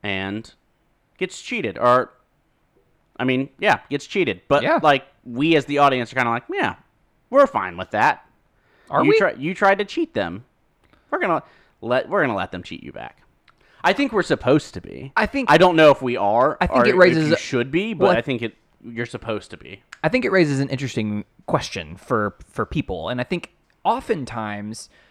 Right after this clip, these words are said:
Speaker 2: uh, people who haven't grappled with this before, gut reaction is to, like, "Well, yeah, cheat the cheater. They deserve it."
Speaker 1: They were trying to take your money.
Speaker 2: Exactly,
Speaker 1: So you
Speaker 2: right?
Speaker 1: took theirs.
Speaker 2: Well, and, and I think that just raises a, a,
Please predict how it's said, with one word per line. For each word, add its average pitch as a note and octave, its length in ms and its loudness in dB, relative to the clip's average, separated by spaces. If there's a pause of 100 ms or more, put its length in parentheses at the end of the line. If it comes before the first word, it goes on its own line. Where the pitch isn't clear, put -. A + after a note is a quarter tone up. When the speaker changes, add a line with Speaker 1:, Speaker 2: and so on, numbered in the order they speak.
(180)
Speaker 2:
uh, G#2+ 280 -2
people D#3+ 260 -4
who C3+ 60 0
haven't A#2+ 200 0
grappled A2+ 300 -2
with G#2+ 100 -10
this - 140 -10
before, D3 640 -2
gut A2+ 260 2
reaction A#2+ 480 0
is G#2 100 -8
to, A#2 160 -6
like, A2 140 -4
"Well, C3 120 2
yeah, F#3 420 2 (360)
cheat G#3+ 200 -8
the E3+ 60 -12
cheater. B2 460 -4 (140)
They C3+ 100 0
deserve E3 360 2
it." F#2 160 -6 (380)
Speaker 1:
They D#3 80 2
were G3 60 6
trying G#3+ 180 4
to F#3+ 60 -2
take G#3 160 2
your G3 100 0
money. E3+ 360 2 (300)
Speaker 2:
Exactly, G#3 520 -2
Speaker 1:
So F#3+ 80 0
you B2+ 60 4
Speaker 2:
right? D#3+ 80 6
Speaker 1:
took G3 100 4
theirs. E3+ 520 2 (100)
Speaker 2:
Well, A3 160 2
and, G#3 220 -4
and F#3+ 240 -6
I F3 80 0
think A3+ 200 -8
that F3+ 100 2
just D#3+ 140 -10
raises B2 280 -2
a, A2+ 200 -2 (400)
a, - 20 -20